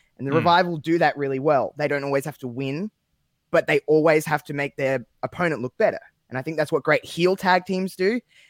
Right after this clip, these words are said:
Speaker 1: And that's what a fundamentals of a tag team match is. I'm not really big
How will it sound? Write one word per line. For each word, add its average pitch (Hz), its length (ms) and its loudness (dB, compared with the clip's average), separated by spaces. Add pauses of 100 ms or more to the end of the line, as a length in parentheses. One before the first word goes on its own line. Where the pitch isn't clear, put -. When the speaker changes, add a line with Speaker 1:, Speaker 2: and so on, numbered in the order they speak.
(140)
Speaker 1:
And 139 80 0
that's 147 120 0
what 151 100 4
a - 20 -8
fundamentals 139 640 -2
of 120 60 -8
a 123 40 -12
tag 139 300 0
team 127 200 -8
match 113 300 -4
is. 110 380 -4
I'm 147 140 2
not 185 180 2
really 175 240 4
big 156 340 0